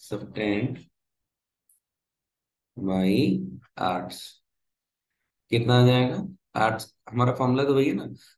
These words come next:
अ, value of observation divided by total।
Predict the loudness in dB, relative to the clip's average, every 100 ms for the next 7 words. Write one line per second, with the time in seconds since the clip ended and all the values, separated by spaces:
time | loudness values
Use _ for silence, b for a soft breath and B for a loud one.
0 | -4 0 2 2 2 2 2 0 0 -4
1 | -2 -4 -4 -6 -4 -2 -2 -4 -4 -4
2 | -4 -6 -8